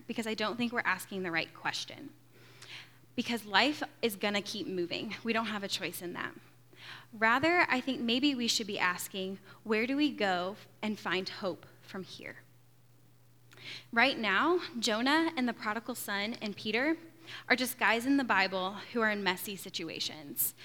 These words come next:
They are in the midst of it all right now. They face trials and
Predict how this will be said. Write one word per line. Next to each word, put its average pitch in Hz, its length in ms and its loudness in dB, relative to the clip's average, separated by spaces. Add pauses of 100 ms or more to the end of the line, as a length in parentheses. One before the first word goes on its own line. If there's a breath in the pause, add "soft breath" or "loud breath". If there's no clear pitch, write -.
(160 loud breath)
They 233 160 6
are 269 160 6
in 254 140 2
the 214 80 -2
midst 196 380 -2
of 214 100 -2
it 202 120 -2
all 87 260 -4
right - 220 -6
now. - 280 -8 (1200 loud breath)
They 233 140 4
face 226 360 2
trials 269 760 0 (220 loud breath)
and 208 540 -2